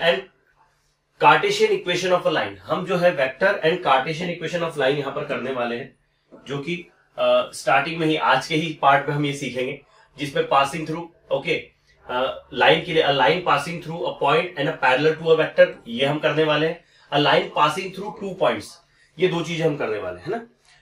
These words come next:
एक, एक line है, a line passing through a point, एक point से वो जा रही है, and parallel to a vector, और एक वेक्टर के पैरेलल भी है।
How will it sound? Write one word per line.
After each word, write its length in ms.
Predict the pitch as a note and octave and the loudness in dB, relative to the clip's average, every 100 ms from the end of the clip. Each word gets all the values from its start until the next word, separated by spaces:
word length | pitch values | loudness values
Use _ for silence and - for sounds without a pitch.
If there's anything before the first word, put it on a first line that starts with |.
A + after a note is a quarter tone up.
| _ _ | _ _
एक, 240 | C#3 C#3+ - _ _ | -4 -4 -8 _ _
एक 140 | C#3 C#3 | -6 2
line 300 | D3+ E3+ F#3+ | 4 4 2
है, 220 | A3+ - - | -2 -6 -4
a 40 | C3+ | 0
line 340 | C3 - A#3+ A#3+ _ _ _ - | 4 4 2 -4 _ _ _ 0
passing 380 | C3+ C#3+ G3 F#3 | 2 2 -2 0
through 160 | F3+ | 2
a 80 | F3 - | 2 2
point, 200 | C#3 - - _ _ - | 0 -2 -8 _ _ -10
एक 140 | C3 - | -10 2
point 240 | C#3+ D3 | 2 2
से 100 | F3+ | 0
वो 100 | E3+ | 0
जा 160 | D#3 C#3+ | 6 4
रही 120 | F3 | 4
है, 120 | A3+ - _ _ D#3 | -6 -10 _ _ -2
and 200 | - - | 2 4
parallel 360 | F3 F#3+ G#3 | 4 4 4
to 120 | G#3 F3+ | 2 2
a 40 | |
vector, 300 | - - A#2+ - _ _ - | 2 0 -8 -10 _ _ -2
और 120 | D#3+ | -2
एक 160 | F3 D#3 | 0 -4
वेक्टर 220 | C#3 F3+ | -4 0
के 80 | G#3+ | 2
पैरेलल 340 | F#3+ D#3+ C3+ | 6 6 4
भी 120 | A#2 | 0
है। 200 | F#2+ E2 | -10 -16